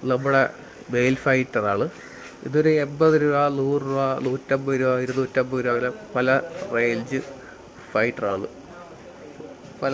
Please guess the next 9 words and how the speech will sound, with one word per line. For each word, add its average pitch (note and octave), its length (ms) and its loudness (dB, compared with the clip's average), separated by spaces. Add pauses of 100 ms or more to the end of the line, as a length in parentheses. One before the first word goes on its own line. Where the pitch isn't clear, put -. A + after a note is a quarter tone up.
(100)
റേഞ്ച് C3 300 -2
വരും A2 260 0
fighter. A2+ 240 -4 (2250)
പല A#2+ 120 -4 (1900)
ഓസ്കാർ E3 460 2
വല്ല D#3+ 200 0
നമ്മുടെ D3 240 0 (140)
ബ്രീഡിംഗ് C#3+ 400 -2
പെയറാണ് A2+ 380 0